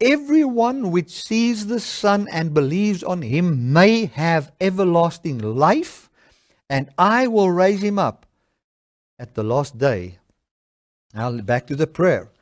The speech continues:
"Your kingdom come," in other words, the rule of eternal life come. "Your will be done,"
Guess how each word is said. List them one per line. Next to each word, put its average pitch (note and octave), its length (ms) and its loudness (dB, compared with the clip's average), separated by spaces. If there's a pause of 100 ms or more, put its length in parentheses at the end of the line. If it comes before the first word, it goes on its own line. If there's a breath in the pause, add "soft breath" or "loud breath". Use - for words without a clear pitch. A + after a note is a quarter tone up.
(260)
"Your D3 200 4
kingdom G#3+ 600 0
come," G#3 520 -2
in B2 60 -12
other C#3 160 -4
words, D#3+ 260 0
the C#3 160 0
rule F3+ 440 0
of D3 220 0
eternal E3 460 0
life C3+ 320 -2
come. C3+ 240 -6 (440 soft breath)
"Your E3 460 2
will D#3+ 320 2
be E3+ 220 -4
done," C3+ 380 -4